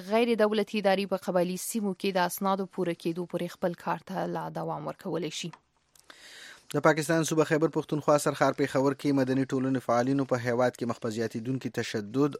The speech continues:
Speaker 2: او د زنانه او ماشومانو پر ضد د جنسي زور زیاتو خلاف احتجاج کړی۔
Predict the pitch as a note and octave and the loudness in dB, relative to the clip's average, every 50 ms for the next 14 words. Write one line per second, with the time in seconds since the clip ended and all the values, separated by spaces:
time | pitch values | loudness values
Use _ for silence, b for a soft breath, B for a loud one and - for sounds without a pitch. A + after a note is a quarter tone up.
0 | - B2 B2+ A#2+ A2+ A2 A2 A#2+ A#2+ A#2+ A#2+ B2 B2 A#2 A#2 A#2 A2+ - - A#2 | -2 -2 -2 0 -2 -4 -4 -2 -2 -2 0 0 0 0 -2 -2 -4 -4 -6 -6
1 | A#2 A#2 A2+ - A2+ G#2+ G#2+ A2 B2+ B2 A#2+ A#2+ A#2+ A2+ A#2 A2+ A2 - C#3 C3 | -6 -6 -6 -6 -6 -6 -6 -6 -6 -6 -6 -6 -6 -4 -6 -6 -4 -4 -6 -6
2 | A#2+ A#2+ B2+ B2+ A#2 A2 G#2+ A2+ A2+ A2 - - E3+ D3+ - C#3+ C3 A#2+ A2 - | -4 -2 -2 -2 -2 -4 -4 -4 -4 -2 -2 -2 -4 -4 -2 -2 0 0 0 -2
3 | - G2+ - - G#2+ G#2 C#3+ D3+ D3 - - D3 C#3+ C3+ | -6 -10 -10 -8 -2 2 2 2 2 2 -2 -2 -2 -2